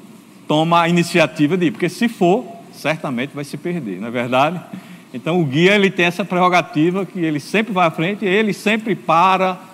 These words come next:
ou ele caminha, e, e o grupo é ali obedecendo e tal. Outra coisa que me chama a atenção é que o guia, ele prepara com antecedência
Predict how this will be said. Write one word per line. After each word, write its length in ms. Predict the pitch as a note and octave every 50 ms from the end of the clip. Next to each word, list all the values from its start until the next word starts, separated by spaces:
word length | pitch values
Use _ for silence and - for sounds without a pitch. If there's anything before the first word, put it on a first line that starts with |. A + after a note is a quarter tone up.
| - - - - - - - -
ou 180 | - D#3 D#3 D#3+
ele 180 | D#3 D#3 D3
caminha, 720 | C3+ - D3 C#3 C3 B2+ C#3 D#3 D#3+ E3 E3+ F3 F3 E3+
e, 340 | E3+ E3 E3+ F#3 F#3 F3+ E3+
e 80 | F3+ F#3
o 40 |
grupo 380 | F#3 D#3+ E3 F3 G3 G3 - F#3+
é 100 | F#3 F#3
ali 340 | E3+ D3+ D#3+ F3 F#3+ F#3+ F3
obedecendo 800 | E3 D#3+ E3 D#3 D3+ C#3 C3+ - - E3 F#3+ F#3+ F3+ F3 E3+ E3
e 40 | -
tal. 260 | - B2+ F2 - - - - - - - - - - - - - - - - - - - - - - -
Outra 200 | - C3 - E3
coisa 220 | - G3+ G3 F3+
que 60 | - G3+
me 100 | F#3 D3
chama 200 | - F3 E3 D3+
a 20 |
atenção 520 | - - B2 A2 - - F3 F#3+ F#3 C3+ - - - - - - - - - - - - - - - - - - - -
é 80 | D#3+ E3
que 180 | - A3 A#3
o 40 | G#3+
guia, 520 | E3 C3 A2 D3 E3+ G3+ F#3+ C#3+ A2+ G#2 - - - - - - - - - - - - -
ele 200 | D3 D#3+ F#3 F#3+
prepara 800 | F3+ - - G3+ G#3 G3 - - - - C3+ C#3+ E3 F3+ F3 E3+
com 180 | D#3 - - D#3
antecedência 840 | C#3+ - - D3 C3+ - - C#3+ B2 G2 G2 A#2 B2 B2 - -